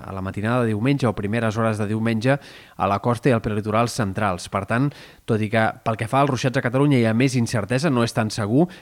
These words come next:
cal tenir en compte aquesta possibilitat que pugui fins i tot ploure amb ganes durant la nit de dissabte a diumenge, sobretot en comarques del sud i centrals. Eh, ràpidament aquests ruixats, però, marxarien,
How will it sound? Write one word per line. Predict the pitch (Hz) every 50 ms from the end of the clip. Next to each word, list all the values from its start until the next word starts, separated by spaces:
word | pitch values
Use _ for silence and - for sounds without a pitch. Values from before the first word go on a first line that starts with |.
| - -
cal | 120 120 120
tenir | 139 123 117
en | 113 127
compte | 135 151 131
aquesta | 123 117 - 127 104
possibilitat | 113 104 101 107 104 101 127 135 - -
que | 120
pugui | 101 - 123 135 143
fins | - 127 117 110 113
i | 110 117
tot | 139 135 -
ploure | 143 160 156 160 135 113
amb | 104 104 98
ganes | 107 107 113 131 160 170 - - - - - _ -
durant | - 113 107 104 104
la | 101 113
nit | 127 127
de | 139 117
dissabte | 107 - 127 110 - 139 123
a | 113
diumenge, | 113 107 107 117 117 156 143
sobretot | - 120 101 101 107 123
en | 123 113 -
comarques | 117 113 110 110 - - - -
del | - 101 98 -
sud | - - - 147 160 160 - - - - - - - - _
i | - 127 135 -
centrals. | - 131 113 113 104 113 110 95 90 90 90 - - - - - - - - - - - - _ _
Eh, | - 104 113 117 117 113 117 113 113
ràpidament | 110 135 151 165 190 160 156 175 175
aquests | - 160 147
ruixats, | 139 123 - 156 139 -
però, | - 156 165
marxarien, | 160 147 127 110 - 131 113 117 120 135 147 156 170 170